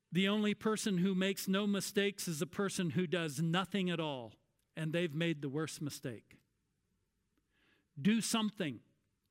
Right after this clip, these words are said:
Get involved in something. Community meal, children's ministry, V B S, home group, witnessing, pray, something. Saturday morning prayer. But do something.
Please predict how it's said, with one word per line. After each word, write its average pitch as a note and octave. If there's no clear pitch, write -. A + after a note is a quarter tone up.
Get A3
involved G#3
in G3+
something. E3
Community G#3+
meal, G3+
children's G#3
ministry, F#3+
V F#3+
B G3+
S, F3+
home G#3
group, F3+
witnessing, G3+
pray, G#3
something. G3
Saturday A3
morning A3+
prayer. G#3
But C#3
do E3+
something. -